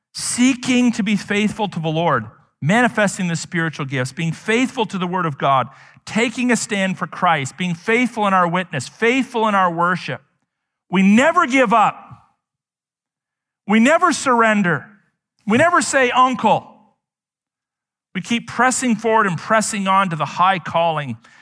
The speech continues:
that Christ has bestowed upon his beloved, his church. If you understand this, if you understand your identity,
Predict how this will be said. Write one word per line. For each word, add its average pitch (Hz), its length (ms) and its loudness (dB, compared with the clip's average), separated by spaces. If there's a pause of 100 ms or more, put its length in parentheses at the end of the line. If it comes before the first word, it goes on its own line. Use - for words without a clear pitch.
(260)
that 147 140 -10
Christ 180 480 0
has 151 140 -4
bestowed 151 520 -6
upon 131 540 -4 (720)
his 151 200 -2
beloved, 110 460 -4 (580)
his 131 160 -8
church. - 600 -16 (1700)
If 160 140 -4
you 220 80 4
understand 233 600 2
this, 180 180 0
if 165 120 -8
you 190 60 0
understand 202 460 0
your 185 140 2
identity, 156 640 0